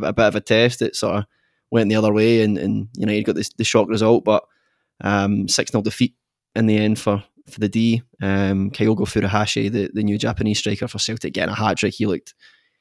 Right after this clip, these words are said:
he looked brilliant for them. Tom Rogic, um, former United defender Tony Ralston and Odsonne Edouard also on the score sheet. George, you were there. Um,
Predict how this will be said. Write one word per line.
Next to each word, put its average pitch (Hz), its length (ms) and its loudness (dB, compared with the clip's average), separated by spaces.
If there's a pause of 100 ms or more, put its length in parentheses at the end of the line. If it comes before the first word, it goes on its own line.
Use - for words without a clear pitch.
(280)
he 107 120 -2
looked 104 200 -4
brilliant 110 320 2
for 110 100 0
them. 107 220 0
Tom 110 200 2
Rogic, 104 600 -2
um, 101 320 -2
former 104 500 -2 (260)
United 107 320 -4
defender 107 440 -4 (120)
Tony 107 240 0
Ralston 113 400 0
and 107 260 -2
Odsonne 107 360 -2
Edouard 107 440 -4
also 117 460 -2
on 110 200 0
the 123 80 -2
score 117 320 -2
sheet. - 220 -4
George, 117 440 2
you 110 140 0
were 107 100 0
there. 107 300 0 (640)
Um, 101 640 -2